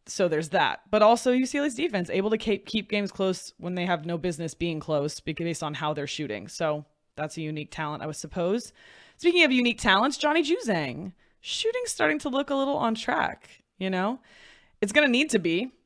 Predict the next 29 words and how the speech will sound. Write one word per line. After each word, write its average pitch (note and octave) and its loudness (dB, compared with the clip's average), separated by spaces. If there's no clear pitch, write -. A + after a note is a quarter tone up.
because F#3+ -2
in G#3 0
case A3 0
you G3+ -2
missed G3+ -2
it, G3 0
in A3 -2
the B3 0
Saint F#3+ -4
Mary's F3 -2
game F3+ -4
towards F#3+ -4
the F3+ -4
end, F3+ -4
Jaime F3+ -2
Jaquez F3+ -4
Junior F#3 -4
re-injuring F3+ -4
his D#3+ -6
ankle, G3 -2
just F3 -8
landed F3 -4
on E3 -2
a D#3+ -6
foot, G#3 -4
tweaked G#3+ -6
it G#3 0
a G3+ 2
bit. G3+ 4